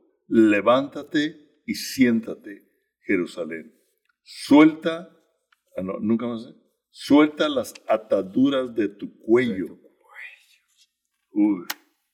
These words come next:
Speaker 1: cautiva, hija de Sión. "Suelta las ataduras de tu cuello".
Speaker 2: Suéltate. Mira, esa palabra
Speaker 1: "Suelta
Speaker 2: es para
Speaker 1: las
Speaker 2: ti.
Speaker 1: ataduras de tu cuello".
Speaker 2: Suéltalas.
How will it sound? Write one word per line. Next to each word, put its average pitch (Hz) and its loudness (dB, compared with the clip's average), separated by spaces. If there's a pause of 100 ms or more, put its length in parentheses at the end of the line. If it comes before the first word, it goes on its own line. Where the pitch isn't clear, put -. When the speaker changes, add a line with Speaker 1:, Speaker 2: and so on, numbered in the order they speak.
(440)
Speaker 1:
cautiva, 85 -6
hija 80 -20
de 87 -20
Sión. - -20
"Suelta 123 -12
las - -16
ataduras 95 -12
de - -20
tu - -20
cuello". - -20
Speaker 2:
Suéltate. - -2
Mira, 123 -2
esa 139 -8
palabra 135 -6
Speaker 1:
"Suelta 135 -10
Speaker 2:
es 123 -14
para 104 -4
Speaker 1:
las 90 -10
Speaker 2:
ti. 95 -16
Speaker 1:
ataduras 92 -14
de 90 -20
tu - -20
cuello". - -16
Speaker 2:
Suéltalas. - -4